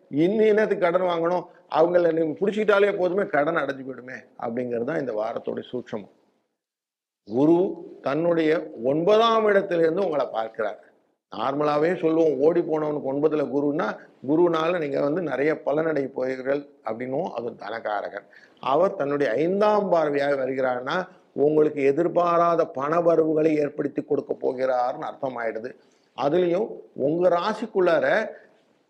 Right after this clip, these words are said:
ஹஸ்த நட்சத்திரம் அப்படின்னு ஒரு நட்சத்திரம் இருக்கு இல்லையா, சந்திரனுடைய நட்சத்திரம், இவரு உங்க ராசியிலிருந்து பார்க்கும்போது பா-, பதினோராவது இடத்துல அவருடைய ரா-, ராசிக்காரர். அப்போ லாபத்தை கொடுக்கக்கூடியவர் உங்ககிட்டயே இருக்கிறாரு.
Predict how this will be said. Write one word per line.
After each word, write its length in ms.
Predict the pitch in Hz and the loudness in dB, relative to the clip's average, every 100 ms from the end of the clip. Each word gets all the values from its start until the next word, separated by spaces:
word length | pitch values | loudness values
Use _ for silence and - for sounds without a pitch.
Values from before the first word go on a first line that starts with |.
| _ _ - | _ _ -6
ஹஸ்த 300 | 175 - 269 | -6 2 2
நட்சத்திரம் 600 | 262 - 214 208 208 220 | 4 0 0 2 2 0
அப்படின்னு 300 | 196 165 196 | 0 -2 0
ஒரு 120 | 180 | 0
நட்சத்திரம் 420 | 151 - 175 175 165 | -2 -4 -4 0 0
இருக்கு 200 | 147 170 | 0 0
இல்லையா, 160 | 165 | -2
சந்திரனுடைய 520 | 156 151 170 175 151 | -2 -2 0 0 -2
நட்சத்திரம், 600 | 139 127 - 135 131 127 _ _ - | -2 -4 -4 -4 -4 -6 _ _ -6
இவரு 600 | 156 190 226 233 190 226 - - | 0 4 6 4 4 2 0 -8
உங்க 260 | 156 185 208 | -2 2 4
ராசியிலிருந்து 680 | 180 202 196 220 208 196 185 | 4 0 -2 0 2 2 0
பார்க்கும்போது 600 | 170 165 170 165 170 165 | 0 0 -2 -2 0 0
பா-, 500 | 165 151 180 196 - _ - | -4 -4 -4 -6 -20 _ 0
பதினோராவது 640 | 147 185 240 240 214 180 156 | 2 6 6 6 6 2 0
இடத்துல 300 | 131 180 185 | -4 -8 -8
அவருடைய 300 | 135 127 113 | -6 -2 -2
ரா-, 320 | 110 - 120 | -4 -6 -4
ராசிக்காரர். 600 | 139 139 - 127 123 120 | -4 -4 -2 -2 -2 -4
அப்போ 240 | 120 - | -8 -4
லாபத்தை 640 | 127 117 123 143 160 160 151 | -4 -2 -2 0 0 0 -8
கொடுக்கக்கூடியவர் 640 | 127 120 127 127 123 151 165 | -6 -8 -8 -6 -2 -2 -2
உங்ககிட்டயே 440 | 135 147 147 156 151 | -2 -2 0 0 0
இருக்கிறாரு. 460 | 135 151 143 143 | 0 0 0 -2